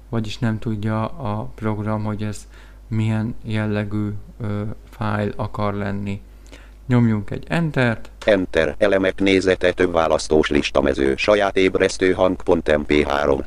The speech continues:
Speaker 1: Nagyon jó, át is neveztük. Azért nézzünk bele, hogy mi lesz ez, mert ugye a készülékkel nem tudjuk meghallgatni.
Speaker 2: Enter.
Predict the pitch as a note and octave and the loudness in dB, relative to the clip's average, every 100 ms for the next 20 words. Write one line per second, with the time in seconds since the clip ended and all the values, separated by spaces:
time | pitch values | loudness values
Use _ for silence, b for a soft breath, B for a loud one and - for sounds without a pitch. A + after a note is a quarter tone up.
0 | - B2 A2 G#2+ G#2 G2+ A2+ C#3 B2+ A2+ | -10 -6 -2 0 -2 -2 -2 -2 -2 -4
1 | A2 A2 - A2+ A#2+ B2 - C3 A2 A#2+ | -4 -6 -4 -2 -2 -4 -6 -6 -4 -2
2 | C#3+ D#3 A2+ A2 G#2+ G#2+ G#2 G#2 A2 G#2 | 0 -2 -2 -2 -2 -4 -4 -4 -2 -2
3 | G2+ - A2+ C3 D#3+ - - - b b | -4 -6 -4 -2 -4 -10 -18 -20 b b
4 | b b - - G#2+ A2 G#2 - A2 - | b b -14 -6 -4 -2 -4 -4 -4 -4
5 | G#2+ G#2 - G#2 G#2 G#2+ G2 G2+ G2+ - | -6 -6 -4 -4 -2 -4 -6 -8 -8 -6
6 | G2+ - A2 G#2+ A#2 - C#3+ E3 - A2 | -8 -4 -4 -2 -4 -4 -4 -4 0 2
7 | F#2 - D#2+ D#2 | 2 2 2 2